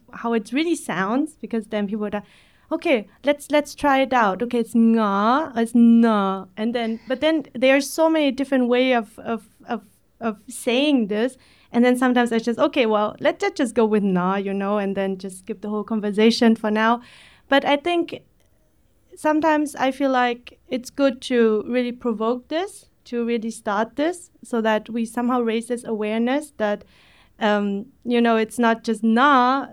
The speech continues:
because my identity is nga. It just starts with a name, right? But then it has the whole, you know, conversation around, "Okay,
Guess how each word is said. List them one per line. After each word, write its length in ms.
because 260
my 280
identity 500
is 140
nga. 720
It 100
just 220
starts 320
with 160
a 40
name, 380
right? 380
But 160
then 200
it 140
has 240
the 140
whole, 480
you 100
know, 420
conversation 640
around, 600
"Okay, 400